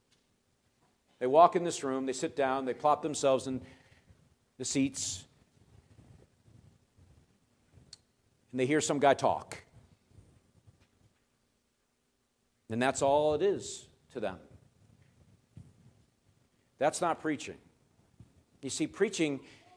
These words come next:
is Christ speaking to you. I'm not him.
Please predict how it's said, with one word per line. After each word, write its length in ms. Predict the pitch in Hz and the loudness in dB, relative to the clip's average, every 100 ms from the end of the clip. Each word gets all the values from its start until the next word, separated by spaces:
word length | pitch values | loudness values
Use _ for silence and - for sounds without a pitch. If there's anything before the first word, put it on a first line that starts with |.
| _ | _
is 160 | - 127 | -4 -2
Christ 420 | - 156 139 120 | 6 8 8 6
speaking 420 | - 147 143 127 | 0 -2 -2 -6
to 160 | 117 120 | -6 -4
you. 240 | 107 78 - - _ _ _ _ _ _ _ _ _ _ _ _ - _ _ _ _ _ _ _ | -6 -6 -14 -20 _ _ _ _ _ _ _ _ _ _ _ _ -20 _ _ _ _ _ _ _
I'm 160 | 143 202 | 2 4
not 220 | 190 135 | 4 2
him. 340 | 160 151 123 | 0 -2 -4